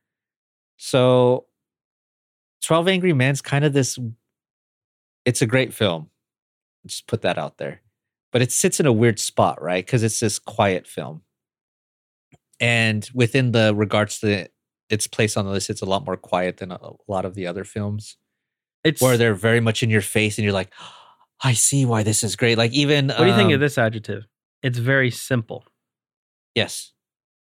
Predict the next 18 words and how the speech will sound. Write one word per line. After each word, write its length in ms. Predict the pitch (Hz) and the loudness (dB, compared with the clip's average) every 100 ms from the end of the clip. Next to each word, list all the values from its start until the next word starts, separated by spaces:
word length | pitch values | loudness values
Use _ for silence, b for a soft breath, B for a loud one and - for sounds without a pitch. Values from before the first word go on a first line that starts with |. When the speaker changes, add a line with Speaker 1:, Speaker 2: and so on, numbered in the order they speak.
| _ _ _ _ _ | _ _ _ _ _
Speaker 2:
It's 300 | - 120 - | -4 -4 -6
Speaker 1:
Yes. 20 | |
Speaker 2:
literally 440 | 131 151 165 160 151 | 0 2 4 2 0
twelve 420 | - 139 147 151 | -2 0 2 2
men. 200 | 143 135 | 0 2
Speaker 1:
That's 180 | 135 131 | 2 2
why 80 | 160 | 0
it's, 180 | 127 - | 0 0
like, 140 | 127 | -2
quiet, 320 | - 156 82 78 | 2 0 0 0
right? 140 | 107 | 0
It's 120 | 98 - | 0 0
just 80 | 147 | 0
Speaker 2:
Yeah. 100 | 104 | 0
Speaker 1:
simple. 500 | - 143 120 - - | 0 -2 -2 -8 -8
Speaker 2:
It's 140 | 135 - | -8 -4
twelve 380 | 147 165 170 | 0 0 0
men 400 | 147 143 147 143 | 0 2 2 -2